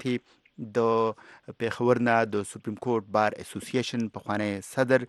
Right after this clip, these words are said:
آه، قاضي انور صاحب، سینیر وکیل د سپریم کورټ او د های کورټ، هغوی په پروګرام کې راغلي دي.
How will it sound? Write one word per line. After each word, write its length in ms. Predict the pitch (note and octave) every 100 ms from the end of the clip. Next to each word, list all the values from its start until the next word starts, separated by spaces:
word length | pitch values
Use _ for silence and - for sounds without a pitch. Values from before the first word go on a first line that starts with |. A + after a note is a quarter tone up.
| - - - -
آه، 120 | G#2+
قاضي 360 | - G#2 G2+
انور 220 | G2 G#2+ C3+
صاحب، 420 | - B2 A2+ A2 A#2 A2+
سینیر 300 | - G#2+ G#2
وکیل 400 | F#2+ - B2+ A#2+
د 100 | G#2+
سپریم 320 | G#2 - G#2+
کورټ 220 | G2 B2 A#2+
او 80 |
د 160 | A2 G2
های 100 | G#2+
کورټ، 320 | - A2 F#2+
هغوی 260 | F#2+ G2 G#2+
په 140 | -
پروګرام 320 | G2+ G2+ G#2+
کې 120 | G#2+ G#2+
راغلي 280 | F#2+ B2+
دي. 140 | C3+